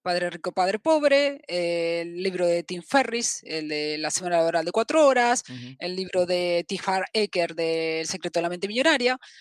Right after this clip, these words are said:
Speaker 1: porque lo que te comentaba, yo cuando iba de casa al trabajo, como iba en metro, pues leía muchísimo. Entonces yo leía todo, todo, todo lo que pasaba por mi mano lo leía, ¿no? Entonces no sé cómo fue que llegó a mi mano uno de estos libros y empecé a leer. Y dije, "Uh, pero si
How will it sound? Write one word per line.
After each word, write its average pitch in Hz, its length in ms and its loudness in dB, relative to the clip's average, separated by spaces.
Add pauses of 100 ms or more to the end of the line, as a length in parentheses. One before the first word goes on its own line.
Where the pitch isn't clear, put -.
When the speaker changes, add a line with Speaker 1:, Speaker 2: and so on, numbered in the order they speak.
(140)
Speaker 1:
porque 190 280 -2
lo 185 120 -2
que - 80 -4
te - 60 -2
comentaba, 208 340 6
yo 196 100 2
cuando 220 220 2
iba 220 340 6
de 202 100 -2
casa 233 220 0
al 220 60 -2
trabajo, 262 440 2
como 190 180 -6
iba 202 140 0
en 214 60 -6
metro, 269 300 -2
pues 202 180 -2
leía 202 240 2
muchísimo. 190 600 -4 (560)
Entonces 220 240 2
yo 285 80 6
leía 320 240 4
todo, 156 340 0
todo, 214 220 2
todo 247 160 4
lo 247 100 4
que 208 60 -6
pasaba 233 220 4
por 202 140 -2
mi 214 100 -8
mano 254 180 2
lo 220 60 2
leía, 170 320 -2
¿no? 294 120 -2 (260)
Entonces 254 240 -4
no 311 80 2
sé 339 80 0
cómo 320 300 2
fue 339 180 2
que 311 140 0
llegó 262 200 4
a 277 100 2
mi 262 120 -8
mano 262 280 0
uno 262 140 -2
de - 40 -2
estos 294 200 0
libros 427 400 4
y 233 100 -6
empecé 247 240 0
a - 20 4
leer. 196 200 2 (220)
Y 233 80 -10
dije, 226 200 -6
"Uh, 339 140 4 (500)
pero 202 280 -2
si - 260 -6